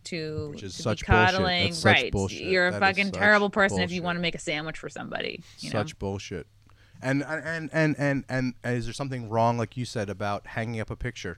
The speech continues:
Speaker 2: No, there's nothing wrong. Sending men to go fight if they're, which I'm against war, but if there's a war, to send them out there to go hunt. There's nothing wrong. That's who we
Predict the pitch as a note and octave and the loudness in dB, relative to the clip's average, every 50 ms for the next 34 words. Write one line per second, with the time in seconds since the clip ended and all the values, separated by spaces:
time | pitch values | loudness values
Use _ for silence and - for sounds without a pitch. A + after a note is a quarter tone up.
0 | - - A2+ C3 D3 D3 A2+ E2+ - - A#2 A2 G#2 A2+ C3 C3+ - C#3+ C3 B2+ | -6 2 6 8 10 10 8 6 2 -4 -6 -6 -2 0 0 0 0 0 0 2
1 | C3 C3 A2+ - - - - - - - - - - D3 C3+ C#3 C#3 C3 B2 B2 | 2 2 2 2 -2 -6 -14 -20 -20 -18 -12 -4 0 2 2 2 2 2 2 2
2 | C3 C3 A#2+ G#2+ - - - B2+ A#2 A2+ A2 - - - - - B2+ B2 A#2+ F3 | 2 2 0 -2 -4 -2 -2 0 0 0 -2 -6 -10 -18 -2 2 4 4 4 2
3 | - - - A#2+ A#2+ A2+ F#2 G#2 G#2 - - A2+ G#2 F#2 F#2+ G2+ - G#2+ F#2+ G2 | -2 -4 -2 0 0 0 -2 -6 -10 -6 -4 -4 -2 -2 -4 -4 -4 -4 -4 -6
4 | F#2+ - C3+ D3 D3 C3 - G#2 F#2 F#2 F#2+ F#2+ G#2 G#2+ G#2+ - - A#2+ A2 B2 | -2 0 0 0 0 0 -6 -10 -8 -8 -8 -6 -6 -6 -6 -4 -6 -4 -4 -4
5 | A#2 A2 A#2+ C3+ C3+ A2 E2 - - - - - - - A2 - - C3+ B2+ B2+ | -4 -2 0 2 2 2 0 -2 -8 -18 -20 -14 -10 -8 -4 0 0 0 2 0
6 | A#2+ A#2+ A#2+ A#2+ A#2+ - A2 F2+ F2 - A#2 - B2+ A#2+ - - - C3+ A2+ F2 | 0 0 -2 -2 -2 -2 -4 -4 -4 -4 -2 0 -2 -2 -2 0 -2 -2 -2 -2
7 | - - A#2+ A#2 A#2 C#3 D3 - D#3+ C#3+ C3 B2 B2 B2 G#2+ D#2+ E2 F#2 G#2 A2+ | -4 -8 -6 -2 0 0 0 0 0 -2 0 0 0 0 0 -2 -2 -4 -4 -4
8 | - - D3+ C#3+ C3 C3+ B2+ | -2 -4 -6 -4 -4 -4 -6